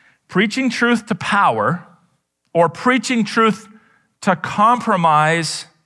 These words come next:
is uncomfortable, but it's necessary. So whether we're called to preach truth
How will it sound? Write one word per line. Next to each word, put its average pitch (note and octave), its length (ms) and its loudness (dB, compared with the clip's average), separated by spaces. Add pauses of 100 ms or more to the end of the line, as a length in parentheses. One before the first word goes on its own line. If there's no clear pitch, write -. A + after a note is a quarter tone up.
(1120)
is C#3+ 160 -4
uncomfortable, C#3 840 -4 (540)
but G#2 160 -8
it's G2+ 160 -12
necessary. - 640 -10 (2250)
So G#3 160 0
whether A3 200 2
we're G#3+ 120 2
called G3+ 240 0
to F3+ 60 -2
preach G3+ 340 -6
truth F#3 320 -4